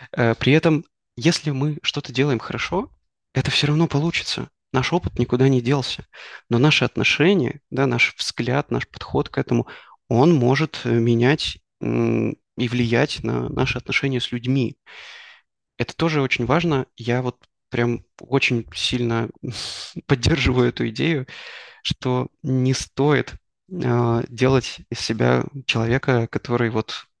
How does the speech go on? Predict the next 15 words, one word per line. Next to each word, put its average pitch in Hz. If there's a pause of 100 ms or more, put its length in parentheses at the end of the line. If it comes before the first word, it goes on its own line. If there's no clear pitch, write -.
уже 113
дошел 113
до 107
каких-то, - (640)
до -
каких-то -
высот, -
теперь -
к -
нему 117
можно 113
обращаться -
только -
так. - (500)
Нет, 127